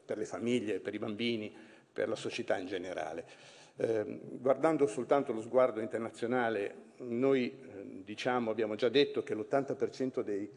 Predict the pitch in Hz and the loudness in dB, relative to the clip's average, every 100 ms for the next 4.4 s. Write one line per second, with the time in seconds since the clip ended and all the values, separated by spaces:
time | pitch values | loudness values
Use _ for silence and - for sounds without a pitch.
0 | - - 107 120 123 104 104 101 120 - | -18 -6 -2 2 2 2 2 2 2 0
1 | 101 98 - - - - 104 131 131 - | -4 -6 -8 -20 -14 -12 -4 0 0 -2
2 | - 98 - - - 123 123 127 120 107 | -4 -4 -6 -14 -8 -4 -4 -4 -4 -6
3 | - - - 110 117 117 113 113 107 - | -6 -8 -6 -6 -4 -4 0 0 0 -4
4 | 117 120 123 | 0 2 2